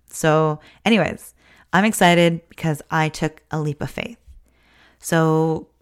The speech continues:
just encourage you to just open. I'm not saying, like, go jump and take a leap of faith, but just be mindful of when you may be holding yourself back instead of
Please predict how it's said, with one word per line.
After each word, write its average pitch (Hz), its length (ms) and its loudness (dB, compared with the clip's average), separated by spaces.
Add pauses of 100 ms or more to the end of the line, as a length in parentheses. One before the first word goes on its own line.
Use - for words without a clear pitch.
(100)
just 202 160 -6
encourage 208 440 0
you 208 100 4
to 190 100 0
just - 240 -6 (340)
open. 202 300 0
I'm 175 100 2
not 202 200 0
saying, 185 240 0
like, 175 200 -4
go 170 160 2
jump 185 360 -2 (100)
and 104 120 -6
take 170 200 -6
a 170 40 0
leap 165 200 -4
of 151 80 -8
faith, - 280 -10 (300)
but 214 120 -6
just - 180 -10
be 294 100 -4
mindful 208 920 -2 (340)
of 180 480 2
when 175 540 0
you 180 200 -2
may 175 160 2
be 180 120 2
holding 170 580 -4
yourself 160 480 -4
back - 560 -8 (400)
instead 160 320 0
of 160 320 0